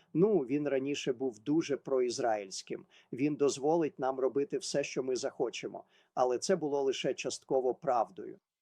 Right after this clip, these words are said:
Знаєте, ми бачили, що президент Трамп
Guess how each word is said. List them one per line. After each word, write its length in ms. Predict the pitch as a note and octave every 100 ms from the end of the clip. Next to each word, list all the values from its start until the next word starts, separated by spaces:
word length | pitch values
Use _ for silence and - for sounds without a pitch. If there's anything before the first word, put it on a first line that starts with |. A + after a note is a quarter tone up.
| _ _ -
Знаєте, 340 | C#3+ B3 C4
ми 120 | F3+ E3+
бачили, 480 | F#3+ C4 G#3+ E3
що 280 | - E3 C#3
президент 580 | - D3 C#3+ D#3+ E3 -
Трамп 340 | D#3+ D3 D#3+